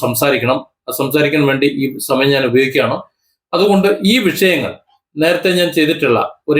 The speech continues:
എൺപത് ലക്ഷത്തിന്റെ സഹായം ഒരാൾക്ക് വാങ്ങിക്കൊടുത്തത് മുതൽ ഇപ്പോ ഒരു സഹായം ചോദിക്കുന്നത് മുതൽ ഇങ്ങോട്ടുള്ള ചില കാര്യങ്ങൾ, സാബു ജേക്കബുമായിട്ട് ബന്ധപ്പെട്ടുള്ള ചില കാര്യം, അങ്ങനെയും കുറച്ച് കാര്യങ്ങളുണ്ട്. സാബു ജേക്കബ് എനിക്ക് എത്ര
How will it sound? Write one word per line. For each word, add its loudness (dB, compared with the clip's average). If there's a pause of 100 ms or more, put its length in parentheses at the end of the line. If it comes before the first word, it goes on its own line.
എൺപത് 0
ലക്ഷത്തിന്റെ 0 (440)
സഹായം 2
ഒരാൾക്ക് 0
വാങ്ങിക്കൊടുത്തത് 0
മുതൽ 0 (640)
ഇപ്പോ 2 (160)
ഒരു 0
സഹായം 2
ചോദിക്കുന്നത് 2
മുതൽ 2
ഇങ്ങോട്ടുള്ള 2 (120)
ചില 2 (120)
കാര്യങ്ങൾ, -2 (520)
സാബു 2
ജേക്കബുമായിട്ട് 2
ബന്ധപ്പെട്ടുള്ള 0
ചില 0 (100)
കാര്യം, 0 (100)
അങ്ങനെയും 0
കുറച്ച് -4
കാര്യങ്ങളുണ്ട്. 0 (400)
സാബു 2
ജേക്കബ് 0
എനിക്ക് 0
എത്ര -2